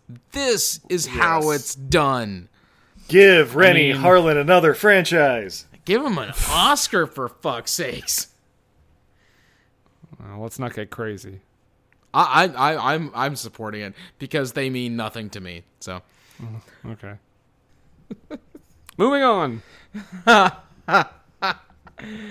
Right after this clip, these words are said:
Speaker 1: Uh, let's see here. I have a note that Timothy is such a misogynist, but I think that just kinda interweaves throughout the entire movie.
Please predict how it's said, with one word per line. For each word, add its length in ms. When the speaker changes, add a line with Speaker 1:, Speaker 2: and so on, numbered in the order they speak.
Speaker 1:
Uh, 840
let's 160
see 580
here. 460
I 120
have 260
a 60
note 560
that 200
Timothy 600
is 180
such 420
a 60
misogynist, 1040
but 100
I 60
think 300
that 220
just 200
kinda 320
interweaves 600
throughout 200
the 120
entire 440
movie. 480